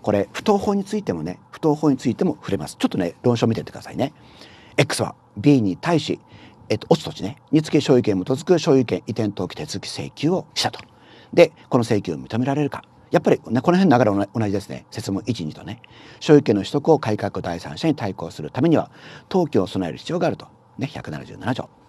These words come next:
で、次、ここからです。「すると」と。仲裁役に過ぎない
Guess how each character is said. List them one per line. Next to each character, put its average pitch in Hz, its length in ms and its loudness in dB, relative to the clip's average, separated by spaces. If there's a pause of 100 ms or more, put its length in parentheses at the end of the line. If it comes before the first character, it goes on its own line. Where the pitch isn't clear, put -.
(260)
で、 - 100 -2
次、 - 180 -6
こ - 120 2
こ - 60 4
か 120 100 -2
ら 90 60 -4
で 76 60 -8
す。 - 140 -18 (1600)
「す - 220 -6
る 156 100 4
と」 170 120 -4
と。 - 140 -14 (960)
仲 208 180 8
裁 214 320 4
役 185 260 2
に 165 140 0
過 - 120 -10
ぎ 143 120 4
な 135 100 4
い - 80 -8